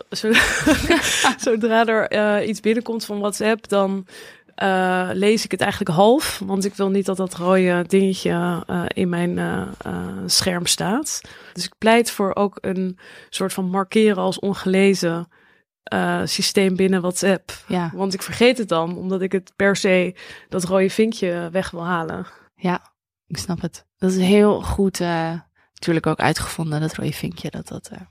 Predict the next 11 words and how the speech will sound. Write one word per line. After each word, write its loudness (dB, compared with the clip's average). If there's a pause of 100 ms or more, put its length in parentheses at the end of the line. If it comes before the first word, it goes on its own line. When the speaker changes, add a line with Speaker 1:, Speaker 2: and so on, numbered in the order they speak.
(140)
Speaker 2:
ja. -6
Speaker 1:
Ja. 0 (160)
Speaker 2:
Wanneer 4
heb -4
je -2
besloten 2
die 2
notificaties -2
uit -10
te -14
zetten? -8